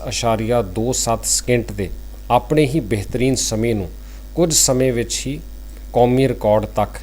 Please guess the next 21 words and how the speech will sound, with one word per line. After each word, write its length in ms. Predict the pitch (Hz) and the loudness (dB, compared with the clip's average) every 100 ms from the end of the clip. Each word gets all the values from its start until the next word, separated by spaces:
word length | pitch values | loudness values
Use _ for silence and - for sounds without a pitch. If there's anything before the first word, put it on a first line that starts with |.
| - 104 | -10 0
ਲਿਆਂਦਾ 400 | 113 92 113 123 | 0 2 2 2
ਹੈ 140 | 139 - - - 110 | 0 -8 -14 -6 -4
ਅਤੇ 140 | 110 | -2
ਹੁਣ 220 | 104 120 123 | 0 0 0
ਵੱਡੀ 380 | 92 98 123 127 | -2 -2 2 4
ਆਸ 320 | 104 110 - | 4 2 0
ਜਗੀ 340 | 107 117 120 | -4 -2 0
ਹੈ 120 | 120 123 - - - - | -2 -4 -14 -14 -12 -2
ਕਿ 100 | 131 | 0
ਪੰਜਾਬ 540 | 123 104 110 113 110 | 0 2 4 4 2
ਨਾਲ 200 | 117 113 | 0 0
ਸੰਬੰਧਿਤ 560 | - 104 110 107 107 113 | -2 -4 -4 -4 -4 -2
ਇਹ 100 | 104 | -2
ਨੌਜਵਾਨ 600 | 98 110 110 107 95 87 - - - - - | 0 0 0 -2 -2 -6 -12 -14 -14 -10 0
ਆਉਣ 220 | 117 127 | 2 4
ਵਾਲੇ 280 | 117 117 120 | 4 2 2
ਸਮੇਂ 360 | - 120 120 | 0 0 2
ਵਿੱਚ 260 | 104 98 - - - - - - | 0 -2 -8 -12 -14 -14 -10 0
ਏਸ਼ੀਆ 580 | 131 127 - 135 135 135 - - | 2 2 0 4 4 4 0 -4
ਪੱਧਰ 300 | 123 113 131 | -4 0 0
ਤੋਂ 200 | 110 127 | 0 -2